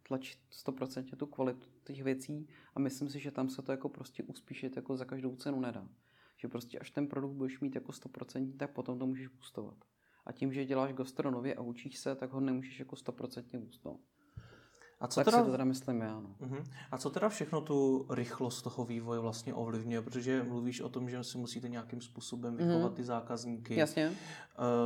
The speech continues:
Speaker 2: Eh, ten
Speaker 1: Vychovat,
Speaker 2: pro-,
Speaker 1: jaký blbý slovo,
Speaker 2: produkt
Speaker 1: ale <laughs>
Speaker 2: rozdělat, to už je jedno. Tak, eh, co všechno vlastně tohleto ovlivňuje?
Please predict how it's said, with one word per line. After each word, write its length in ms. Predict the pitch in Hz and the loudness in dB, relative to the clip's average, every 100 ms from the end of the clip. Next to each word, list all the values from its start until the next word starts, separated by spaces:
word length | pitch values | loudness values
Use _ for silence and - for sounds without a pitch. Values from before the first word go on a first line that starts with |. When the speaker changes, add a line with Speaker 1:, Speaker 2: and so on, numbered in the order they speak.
| 117 | 4
Speaker 2:
Eh, 40 | |
ten 100 | 120 | 2
Speaker 1:
Vychovat, 260 | 120 131 127 | 4 6 6
Speaker 2:
pro-, 80 | 135 | 4
Speaker 1:
jaký 220 | 135 147 | 0 -2
blbý 300 | 120 120 131 | 0 -2 -2
slovo, 240 | - 135 | -2 2
Speaker 2:
produkt 280 | 123 123 123 | 4 6 6
Speaker 1:
ale 100 | 123 | 4
<laughs> 280 | 135 190 202 | 8 10 12
Speaker 2:
rozdělat, 520 | 170 - 120 117 113 - | 10 2 4 4 4 -2
to 60 | |
už 180 | 117 - | -6 -2
je 80 | 123 | 0
jedno. 300 | 117 117 113 - - - - - | 0 0 -4 -6 -10 -12 -14 0
Tak, 320 | 117 113 - | 0 2 2
eh, 380 | 120 120 120 - | 6 6 6 4
co 140 | - | 0
všechno 280 | 127 170 170 | 0 0 2
vlastně 260 | 143 135 143 | 2 2 0
tohleto 340 | 131 131 135 | 0 0 0
ovlivňuje? 500 | 123 127 117 110 104 | 0 0 -2 -4 -8